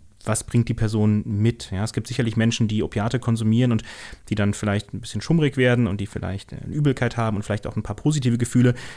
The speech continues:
die aber wenig Interesse haben, das wieder zu konsumieren. Und dann gibt's aber andere Leute, die sagen, „Hey, das ist was, was ich mein Leben vermisst hab.“ Ja, also wenn man, wenn man Leute fragt mit Opiatabhängigkeiten, was beschreiben die? Die sagen dann, „Ja, ich, ich hab mich da warm und sicher und wohlig gefühlt und wie im Mutterleib.“ Und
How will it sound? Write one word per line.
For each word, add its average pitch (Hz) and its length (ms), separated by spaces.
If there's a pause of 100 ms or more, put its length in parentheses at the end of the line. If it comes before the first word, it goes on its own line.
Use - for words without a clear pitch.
die 117 80
aber 107 140
wenig 123 220
Interesse 123 280
haben, 117 120
das 113 120
wieder 117 380
zu - 100
konsumieren. 104 520
Und 113 80
dann 107 80
gibt's 107 120
aber 107 140
andere 127 240
Leute, 127 240
die 117 80
sagen, 110 160
„Hey, 120 140
das 98 160
ist - 180
was, 117 220
was - 180
ich - 140
mein 110 160
Leben 120 180
vermisst 120 400
hab.“ 87 160
Ja, 98 80
also 113 160
wenn 107 80
man, 104 220
wenn 107 80
man 101 120
Leute 107 220
fragt - 340
mit 123 100
Opiatabhängigkeiten, - 1500
was 104 100
beschreiben 131 400
die? 104 80
Die 92 100
sagen 98 260
dann, 101 140
„Ja, 104 80
ich, - 160
ich - 160
hab - 60
mich 123 140
da 98 200
warm 110 300
und 104 120
sicher 117 300
und 104 140
wohlig 123 320
gefühlt 107 640
und 98 320
wie 110 80
im 107 80
Mutterleib.“ 107 680
Und 101 140